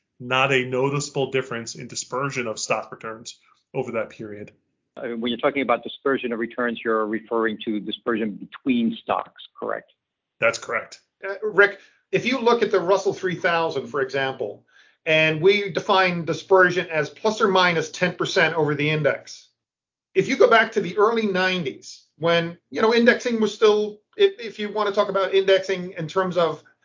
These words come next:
Speaker 3: what does it represent of mutual funds, that was maybe in the, around the ten percent back then. It's now growing to about fifty percent in terms of ownership of, uh, mutual funds. And over that time period,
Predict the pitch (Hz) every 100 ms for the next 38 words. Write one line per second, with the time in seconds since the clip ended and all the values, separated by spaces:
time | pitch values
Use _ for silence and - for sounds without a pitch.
0 | _ _ - 170 190 160 185 180 185 160
1 | 175 156 143 196 208 180 - 170 156 151
2 | - _ 208 226 214 208 190 180 175 180
3 | 175 175 156 - 175 165 - 160 156 -
4 | _ - 175 - 185 208 214 _ _ _
5 | _ _ 220 220 208 214 208 202 208 196
6 | 190 185 175 170 - 220 202 165 - 156
7 | 151 170 151 139 - _ _ - 180 180
8 | 170 170 165 139 - 147 147 185 - 147
9 | 127 - 104 113 - - _ _ _ 175
10 | 185 214 247 254 220 196 196 - 202 202
11 | 190 151 123 120 120